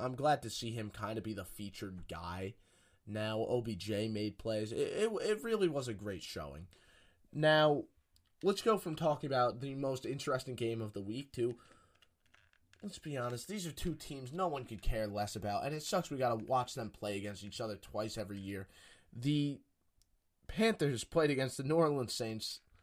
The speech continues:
in the Superdome. Saints won, like we expected. Do we really care? I, I mean, I know I don't. Yeah, it's good the Saints won. Now they're one step closer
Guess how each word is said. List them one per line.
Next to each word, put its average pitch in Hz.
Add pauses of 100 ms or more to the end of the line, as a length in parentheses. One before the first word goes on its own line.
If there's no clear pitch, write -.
(480)
in 170
the 165
Superdome. 123 (1400)
Saints 156
won, 113
like 120
we 117
expected. 107 (280)
Do 170
we 175
really 185
care? 147
I, -
I 156
mean, 151
I 156
know 117
I 98
don't. 101
Yeah, 180
it's 170
good 175
the 135
Saints 127
won. 117
Now 127
they're 127
one 139
step 143
closer 123